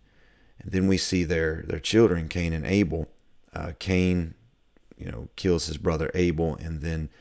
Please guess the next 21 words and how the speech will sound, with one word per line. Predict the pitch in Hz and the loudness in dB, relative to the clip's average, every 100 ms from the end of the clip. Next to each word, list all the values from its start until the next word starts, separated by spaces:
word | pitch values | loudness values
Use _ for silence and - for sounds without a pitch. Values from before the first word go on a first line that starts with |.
| - - _ 85 | -20 -20 _ -8
we | 80 | -4
see | - 85 78 | -2 -2 -2
that | - | -6
kingdom | - 85 82 | -4 -2 -2
expansion | 76 - 85 80 85 65 | -4 -4 -4 -4 -6 -6
is | 80 78 - - - _ _ | -6 -6 -10 -12 -20 _ _
locked | - 87 82 - | -10 -8 -8 -6
up | 87 80 - | -6 -6 -8
yet | 82 80 | -6 -6
again. | 73 78 101 85 80 76 - _ - _ _ - | -8 -2 0 0 -4 -10 -14 _ -20 _ _ -10
And | 98 80 76 | -8 -6 0
God | 95 107 87 - - _ | 2 2 0 -6 -16 _
is | 85 - | -10 -8
telling | - 113 127 90 | 0 4 4 4
him | 82 80 78 | 0 -2 -4
a | 78 | -6
commandment | - 85 92 107 78 69 | -6 0 2 2 0 -6
there. | - 78 | -8 -8
He's | 78 80 78 - | -6 -6 -6 -6
telling | 92 87 80 | -4 -4 -4
Cain, | - 95 98 82 | -4 -2 0 -2